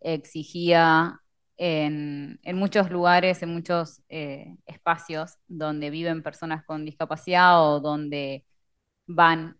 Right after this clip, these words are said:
a realizar actividades, se exigía, eh, que tengan o medida, un método anticonceptivo ya implantado o la esterilización realizada,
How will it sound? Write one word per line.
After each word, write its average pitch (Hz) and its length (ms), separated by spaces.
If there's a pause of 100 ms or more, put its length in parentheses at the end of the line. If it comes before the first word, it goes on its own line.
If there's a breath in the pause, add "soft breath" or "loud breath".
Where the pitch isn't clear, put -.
a 151 240
realizar 156 560
actividades, 170 880 (280)
se 160 240
exigía, 165 1000
eh, 143 280
que 139 360 (120)
tengan 147 520 (200)
o 147 200
medida, 151 480
un 170 320
método 165 320
anticonceptivo 165 960
ya 156 640 (200)
implantado 180 1080 (200)
o 165 400
la 170 80
esterilización 160 640
realizada, 156 680